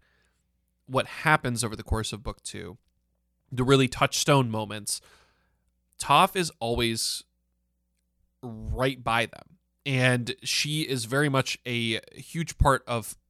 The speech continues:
why the narrative moves forward in an impactful way. So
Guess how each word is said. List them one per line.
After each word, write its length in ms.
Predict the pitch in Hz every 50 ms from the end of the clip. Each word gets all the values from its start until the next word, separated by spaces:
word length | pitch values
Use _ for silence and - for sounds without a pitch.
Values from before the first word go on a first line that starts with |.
| _ _
why 460 | - - 117 120 123 123 120 123 123
the 120 | 113 117
narrative 460 | 110 107 110 110 110 107 110 107 104 -
moves 360 | 110 113 110 104 - - -
forward 580 | - - 151 156 151 123 117 107 104 95 - _
in 360 | - 117 113 107 107 98 101 - -
an 200 | 117 107 107 104
impactful 560 | - - 120 113 - - - - 101 95 101
way. 340 | 113 113 104 - - - - - - - - - - - - _ _ _ _ _ _ _ _ _ _
So 380 | - - 262 247 190 156 -